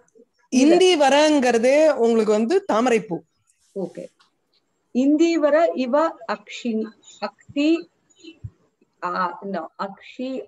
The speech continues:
Speaker 2: அக்ஷிய வ-, அக்-, அக்ஷி, அக்ஷினி.
Speaker 1: ம்.
Speaker 2: No.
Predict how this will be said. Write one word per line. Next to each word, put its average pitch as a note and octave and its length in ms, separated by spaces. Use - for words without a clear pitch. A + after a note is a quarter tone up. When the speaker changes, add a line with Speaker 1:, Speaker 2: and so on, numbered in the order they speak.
Speaker 2:
அக்ஷிய - 540
வ-, F3+ 100
அக்-, F#3+ 200
அக்ஷி, G#3 640
அக்ஷினி. B3 460
Speaker 1:
ம். E3 180
Speaker 2:
No. E3 220